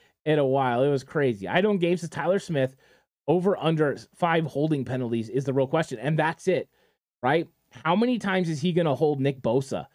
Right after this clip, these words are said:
That'll be interesting in this game. Depending, I wanna, we're gonna have to see who the refs are.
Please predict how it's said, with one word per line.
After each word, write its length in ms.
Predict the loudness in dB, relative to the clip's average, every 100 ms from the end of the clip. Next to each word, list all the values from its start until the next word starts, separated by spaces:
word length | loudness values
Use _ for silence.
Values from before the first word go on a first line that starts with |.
| _ _ _ -2
That'll 260 | 0 2
be 160 | 2 0
interesting 640 | 2 -2 -2 -6 -2 -2
in 80 | 0
this 160 | -2 -2
game. 400 | -2 -2 -4 -4
Depending, 420 | -2 0 2 2
I 120 | 2
wanna, 260 | 2 0 0
we're 180 | -2
gonna 160 | 0 0
have 120 | -2
to 80 | -4
see 180 | 0 2
who 120 | 2
the 100 | 2
refs 360 | 0 -2 -2 -2
are. 180 | -4